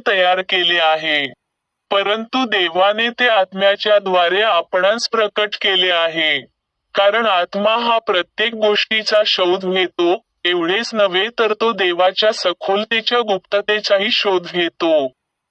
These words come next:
कारण मनुष्याच्या आत्म्याशिवाय त्या मनुष्याच्या गोष्टी ओळखणारा दुसरा कोण मनुष्य आहे? याप्रमाणेच देवाच्या आत्म्याशिवाय देवाचे विचार कोणीच ओळखू शकत नाही.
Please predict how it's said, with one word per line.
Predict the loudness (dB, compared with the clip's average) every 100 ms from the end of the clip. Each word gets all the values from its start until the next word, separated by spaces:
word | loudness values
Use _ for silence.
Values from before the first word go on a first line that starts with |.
| _ 0
कारण | 2 2 2
मनुष्याच्या | 0 0 0 -2 0 0 0 0 2
आत्म्याशिवाय | 2 0 0 0 0 0 2 2 2 0
त्या | 0
मनुष्याच्या | 2 -2 -2 -2 0 0 0 0
गोष्टी | 2 0 0 -2
ओळखणारा | 0 2 2 -2 0 2 4 4
दुसरा | 2 -2 -2 2 2
कोण | 4 2 2
मनुष्य | 2 0 0 0 2 4
आहे? | 2 2 0 -2 -6 _ _ _ -4
याप्रमाणेच | 0 0 0 -2 0 0 0 -2 -2
देवाच्या | -2 0 2 2 2 2
आत्म्याशिवाय | 2 0 0 0 2 0 4 4
देवाचे | 2 0 2 2 2 0 -2
विचार | 0 -2 4 4 2
कोणीच | 0 0 0 -2 0
ओळखू | 2 0 0 -2
शकत | 0 -2 -4 -4 -2
नाही. | -4 -2 -4 -4